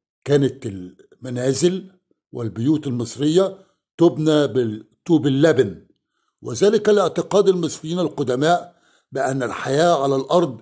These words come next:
ليست حياة أبدية، وحفروا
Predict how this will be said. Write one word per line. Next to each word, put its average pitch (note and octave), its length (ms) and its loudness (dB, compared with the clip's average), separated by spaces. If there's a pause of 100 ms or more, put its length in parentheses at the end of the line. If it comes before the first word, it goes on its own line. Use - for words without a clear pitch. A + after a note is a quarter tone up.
(520)
ليست E3+ 460 0
حياة D#3+ 500 2
أبدية، B2 640 -4 (1080)
وحفروا E3+ 920 2